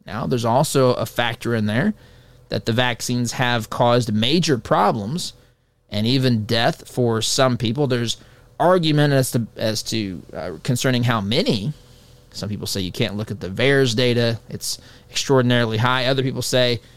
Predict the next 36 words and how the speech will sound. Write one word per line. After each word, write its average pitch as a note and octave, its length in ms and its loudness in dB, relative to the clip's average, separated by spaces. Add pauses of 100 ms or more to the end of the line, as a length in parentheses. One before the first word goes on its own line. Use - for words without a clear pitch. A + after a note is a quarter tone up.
(300)
what's B2 200 0
reported C3+ 360 4
in A2+ 180 2
vaers C3+ 380 4
is A2 100 -4
just B2+ 180 -2
a A2+ 60 -4
percentage B2+ 640 0
of A2+ 60 0
what's A2 220 -2
actually B2 440 0
happening. C3+ 600 2
So - 180 -4
you C#3+ 80 2
have D3+ 120 0
all A3 160 4
this G#3 180 2
fighting C#3+ 480 -2
about A2+ 300 -2 (460)
numbers B2+ 580 2
and G#2 200 -8 (260)
vaccines. B2 640 -2 (200)
But D3+ 80 -4
what C#4 120 4
about - 240 0
treatment? - 680 -4 (100)
Right? - 120 -4
I B3 60 -2
didn't D4+ 160 0
hear G#3+ 160 2
anything C4+ 340 0
about C#3+ 260 2
treatment. G2+ 380 -2
To F3+ 80 2
me, D4+ 140 2
that's, A3+ 460 0